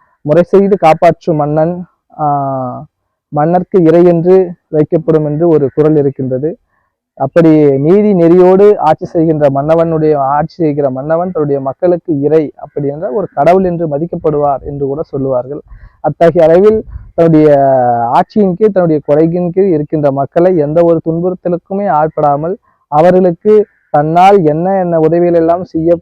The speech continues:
ப-, முடியும் என்பதை எல்லாம் யோசித்து யோசித்து இன்றைய தமிழக முதல்வர் அவர்கள் செய்து கொண்டிருக்கின்றார். அவர்களை பற்றி நாம், ஆ, சொல்வதற்கு நிறைய இருக்கின்றது.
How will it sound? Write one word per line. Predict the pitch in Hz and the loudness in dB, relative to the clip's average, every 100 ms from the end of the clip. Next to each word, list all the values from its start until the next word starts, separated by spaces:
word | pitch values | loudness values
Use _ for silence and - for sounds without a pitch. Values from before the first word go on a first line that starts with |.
| - | -2
ப-, | 143 139 | -2 0
முடியும் | 143 165 190 214 196 | 0 2 2 0 -4
என்பதை | - 156 156 156 156 147 139 135 | -8 -4 0 2 2 0 -2 -2
எல்லாம் | 143 156 175 | 0 2 2
யோசித்து | 156 165 190 175 165 | 0 -2 -4 -6 -2
யோசித்து | 160 165 185 202 185 | -2 -2 -6 -6 -6
இன்றைய | 156 147 143 | -6 -2 -2
தமிழக | 143 147 170 170 | -2 -2 0 0
முதல்வர் | 151 143 139 135 | -2 -2 -2 -2
அவர்கள் | 135 139 139 131 - _ _ | -4 -4 -4 -6 -10 _ _
செய்து | _ 165 175 175 | _ 2 2 2
கொண்டிருக்கின்றார். | 156 143 135 - 131 131 143 _ _ - | -2 -2 -4 -8 -6 -4 -6 _ _ -4
அவர்களை | 143 160 170 165 | 2 4 4 2
பற்றி | 175 170 196 | 0 2 0
நாம், | 175 156 139 127 117 151 | 0 -2 -4 -10 -14 -10
ஆ, | 147 139 135 131 127 123 123 _ _ _ _ _ _ _ _ | -6 -6 -6 -6 -8 -10 -14 _ _ _ _ _ _ _ _
சொல்வதற்கு | - 165 180 180 165 | -2 2 2 2 -2
நிறைய | 139 139 160 | -2 2 2
இருக்கின்றது. | 165 151 139 135 135 139 | 2 0 -2 -4 -2 -4